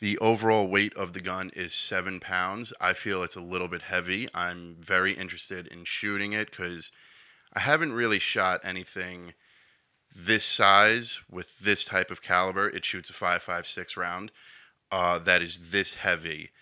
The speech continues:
I'm used to shooting more of, like, an A R style rifle where there's a forward grip or something like that, pistol grip to hold on to. This is more of a traditional type of hunting rifle, you could say. Um,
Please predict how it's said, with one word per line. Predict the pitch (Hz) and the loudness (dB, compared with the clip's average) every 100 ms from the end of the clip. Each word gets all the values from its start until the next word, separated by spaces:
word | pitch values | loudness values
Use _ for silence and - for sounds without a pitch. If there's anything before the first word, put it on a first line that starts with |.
| - - _ _ | -20 -20 _ _
I'm | 98 98 | -6 -2
used | 101 - | -2 -2
to | 101 | -2
shooting | - 101 92 92 | -2 0 -2 -2
more | 90 90 | -4 -2
of, | 90 | -2
like, | 87 85 87 | -4 -4 -4
an | |
A | 87 87 | -4 -2
R | 87 85 | 0 -4
style | - 90 87 87 85 | -4 -2 0 -2 -4
rifle | 90 87 - | -4 -4 -6
where | 87 87 | -10 -8
there's | 85 85 | -8 -10
a | |
forward | - - 90 90 90 | -8 -2 -2 -2 -6
grip | - 92 87 90 | -6 -6 -6 -8
or | |
something | 85 90 87 90 | -10 -10 -10 -10
like | 87 - | -10 -6
that, | 87 87 | -4 -4
pistol | - 92 - 87 | -6 -8 -8 -10
grip | 85 90 85 _ - - - - | -6 -6 -6 _ -20 -20 -20 -8
to | - 95 | -6 -2
hold | 95 90 | 0 0
on | 90 92 92 | 2 0 0
to. | - 110 120 - | -2 -4 -4 -8
This | 90 98 - | -6 -2 -2
is | 85 | -4
more | 90 92 | -8 -6
of | 85 | -6
a | 85 82 | -6 -6
traditional | - 87 82 - 85 85 82 _ _ - | -8 -8 -8 -8 -10 -12 -14 _ _ -6
type | 85 - | -6 -6
of | 82 | -12
hunting | - 87 85 | -10 -10 -10
rifle, | 85 82 - | -8 -8 -8
you | 85 | -10
could | 80 - | -10 -10
say. | 85 78 85 _ _ - - - - _ _ _ | -6 -6 -6 _ _ -20 -20 -20 -20 _ _ _
Um, | 104 98 98 98 95 95 95 | 4 6 8 4 2 -4 -6